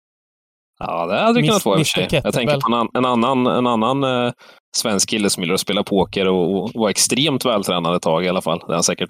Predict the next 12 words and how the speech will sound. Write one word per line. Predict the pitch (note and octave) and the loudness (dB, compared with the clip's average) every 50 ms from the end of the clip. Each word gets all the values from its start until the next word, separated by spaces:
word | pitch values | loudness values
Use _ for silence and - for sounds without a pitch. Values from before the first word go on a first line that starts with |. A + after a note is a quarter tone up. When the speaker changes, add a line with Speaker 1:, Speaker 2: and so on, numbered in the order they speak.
| F2+ F2 E2+ | -4 -2 -2
Speaker 1:
med. | F2+ G2 G2+ - - _ _ _ _ _ _ _ _ _ _ - - _ _ _ _ _ - | -2 -2 -4 -4 -8 _ _ _ _ _ _ _ _ _ _ -20 -20 _ _ _ _ _ -12
Speaker 2:
Crossfit-Erik. | - E3 D3 - - D3 B2+ - A#2+ B2 E3+ G3 D3 - - - _ _ _ _ _ _ - | -10 -8 -8 -8 -10 -12 -12 -10 -10 -10 -10 -10 -12 -14 -20 -20 _ _ _ _ _ _ -4
Speaker 1:
Jajamän! | F#2+ G#2 B2 F3 G#3+ A3+ G#3 E3+ F#3+ A#3 A#3+ A3 A#3 C#4 C#4+ G#3+ B2+ - - - | -2 2 2 4 4 4 4 4 4 4 4 4 4 4 2 0 0 -4 -6 -4
Bra, | C3 D#3+ A3+ C#4+ | 0 2 4 4
Speaker 2:
Ja. | A#3+ C3 | 4 2
Speaker 1:
snyggt! | - - C3 A#3 - - - - - - - _ _ _ _ _ _ _ _ - | 0 0 0 0 -2 -2 -6 -14 -16 -16 -18 _ _ _ _ _ _ _ _ -20
Speaker 2:
Ja, | A2+ C3 C#3+ | -18 -16 -16
jag | D3+ D#3 - - A#2+ | -16 -16 -10 -4 -2
Speaker 1:
Där | D3+ D#3 | 0 2
har | A2 | 2
du | A#2+ | 2
det. | D3+ | 0